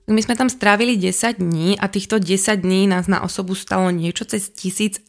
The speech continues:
eur, ale tu by som chcela zdôrazniť to, že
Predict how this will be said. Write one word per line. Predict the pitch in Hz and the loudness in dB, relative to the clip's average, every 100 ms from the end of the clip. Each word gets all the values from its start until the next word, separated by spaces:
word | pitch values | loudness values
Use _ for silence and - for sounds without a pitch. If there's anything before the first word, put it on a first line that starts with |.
| - | -8
eur, | 156 175 220 - - - - - _ | -4 -2 -4 -8 -20 -20 -20 -20 _
ale | 202 190 185 185 | 4 4 6 4
tu | 190 190 | 2 -2
by | 190 | -2
som | 208 | -2
chcela | 202 208 208 | 0 2 0
zdôrazniť | 175 190 208 220 202 | 0 0 2 2 0
to, | - 170 180 | -2 -2 0
že | 175 | 0